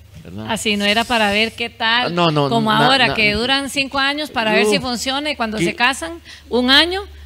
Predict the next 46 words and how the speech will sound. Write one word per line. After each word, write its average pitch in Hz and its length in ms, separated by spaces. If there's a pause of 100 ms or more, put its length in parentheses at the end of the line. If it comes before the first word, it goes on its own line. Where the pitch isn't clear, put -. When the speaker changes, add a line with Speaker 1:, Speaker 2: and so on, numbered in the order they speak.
(100)
Speaker 2:
y 220 100
se 240 120
divorcian. 214 720
Speaker 1:
Mira, 147 260
yo 180 140
conozco 190 460
actualmente 180 480
<laughs> - 120
parejas 165 280
de 165 180
veinticinco 156 880
años 160 440
es, - 300
y, 131 100 (220)
y, 127 160 (440)
y 135 180
están 160 320
viendo 170 240
a 156 40
ver 165 140
si 160 120
s-, - 260 (280)
Speaker 2:
Sí, - 160
Speaker 1:
¿Mm? 143 60
Speaker 2:
sí, 202 140
todavía 240 500
es. 208 200 (200)
Speaker 1:
Sí, 147 180
sí. 175 200
<laughs> - 920
Y 170 140
entonces 190 400
nos 170 220
casamos, 165 680
¿verdad? 123 500
Eh, 107 680
duramos, 120 460
¿qué? 147 140
Tres 123 240
meses, 147 320
¿verdad? 120 340
Speaker 2:
Tres - 120
meses. - 460
Speaker 1:
Tres 143 220
meses 151 360
de, 110 400